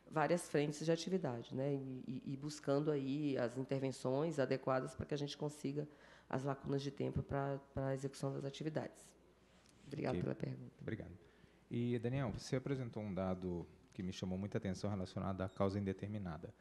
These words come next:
Speaker 2: Esse é um tema que a, é, é bem valorizado pela agência, a gente trabalhou muito nesse, nesse tema no início do ciclo de desligamentos forçados,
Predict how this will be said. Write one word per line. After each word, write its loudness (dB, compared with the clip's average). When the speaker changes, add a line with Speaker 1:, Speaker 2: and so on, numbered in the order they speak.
Speaker 2:
Esse -2
é 2
um 0
tema 0
que -4
a, 0
é, -4
é -4
bem 6
valorizado 4
pela 0
agência, 0
a 0
gente -4
trabalhou 0
muito -4
nesse, -4
nesse -4
tema 0
no -2
início -2
do -4
ciclo -4
de -6
desligamentos -4
forçados, -2